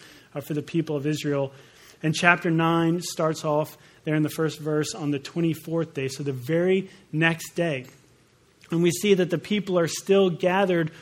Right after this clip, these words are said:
for a solemn assembly. They had separated from the people of the nations around them who did not have their same covenant Lord. They gathered in fasting,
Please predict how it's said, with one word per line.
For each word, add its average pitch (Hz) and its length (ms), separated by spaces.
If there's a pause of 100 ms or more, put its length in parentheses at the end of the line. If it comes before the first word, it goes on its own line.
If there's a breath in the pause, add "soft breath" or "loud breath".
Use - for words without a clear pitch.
(120)
for 190 340
a 160 60
solemn 185 420
assembly. 175 400
They 165 120
had 160 180
separated 185 760
from 175 160
the 160 80
people 190 340
of 151 120
the 151 80
nations 170 420
around 170 300
them 185 160
who 156 100
did 160 220
not 175 340 (300 loud breath)
have 165 360
their 165 120
same 170 400
covenant 170 480
Lord. 165 400 (500 loud breath)
They 160 140
gathered 185 480
in 160 160 (180)
fasting, 196 760